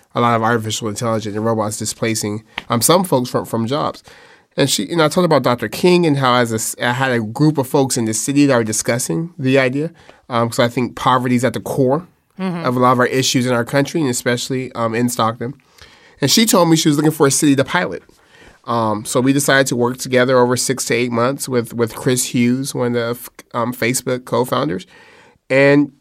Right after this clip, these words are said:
Speaker 1: we decided that it made sense to, to launch the pilot in Stockton. Um, number one, because we sh-, I showed her that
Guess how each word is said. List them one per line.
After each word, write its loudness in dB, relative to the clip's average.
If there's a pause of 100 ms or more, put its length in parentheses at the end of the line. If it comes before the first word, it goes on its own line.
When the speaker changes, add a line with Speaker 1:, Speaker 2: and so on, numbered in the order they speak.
(120)
Speaker 1:
we 4
decided 2
that 6
it 6
made 4
sense -2
to, -2
to -2
launch 2
the -2
pilot 2
in 2
Stockton. 0
Um, 0
number 2
one, 4
because 0
we -2
sh-, -4
I 0
showed 0
her 0
that 0